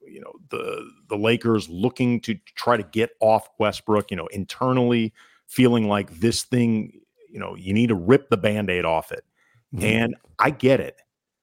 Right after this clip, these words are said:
Speaker 1: but Band-Aid is the perfect word, because a Band-Aid solution to what is going on right now could end up just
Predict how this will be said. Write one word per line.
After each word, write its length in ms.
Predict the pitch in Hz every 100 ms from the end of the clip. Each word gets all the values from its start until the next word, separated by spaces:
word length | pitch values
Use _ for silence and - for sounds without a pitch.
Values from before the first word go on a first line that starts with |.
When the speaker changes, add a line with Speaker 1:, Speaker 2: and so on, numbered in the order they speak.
| _ _ _
Speaker 1:
but 400 | - 120 113 - - 90
Band-Aid 480 | 120 151 147 147 135
is 120 | 110
the 80 | -
perfect 440 | - 123 - 101
word, 400 | 85 95 110 127 _ _ _ _
because 460 | 107 98 104 107 90 -
a 140 | 110
Band-Aid 880 | 78 71 110 139 147 135 127 113 104 _ _ _
solution 760 | - - 113 123 127 - 71 73 _ _
to 100 | -
what 240 | 101 95 131
is 160 | 135
going 340 | 101 117 117 113
on 260 | 107 101
right 240 | 92 98 90
now 400 | 98 95 85 78 _ _ _
could 280 | - 123 - -
end 240 | 127 120
up 260 | 107 101 123
just 240 | 107 -